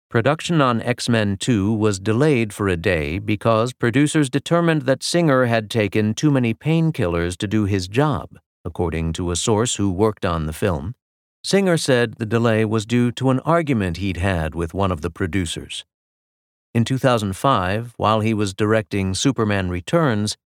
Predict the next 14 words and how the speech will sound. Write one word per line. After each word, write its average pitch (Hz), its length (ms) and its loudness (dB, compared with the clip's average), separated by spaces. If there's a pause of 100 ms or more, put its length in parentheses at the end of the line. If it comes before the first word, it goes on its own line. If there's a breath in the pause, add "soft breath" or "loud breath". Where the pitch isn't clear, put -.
(100)
Singer 147 360 2
again 156 320 2
appeared 104 480 0
to 107 80 -2
be 90 320 -2
heavily 101 480 0
medicated, 98 760 -2 (160)
as 76 260 -6
The 78 100 -4
Hollywood 90 400 -2
Reporter 92 500 -2
later 82 280 -4
put 76 240 -4
it, 85 140 -6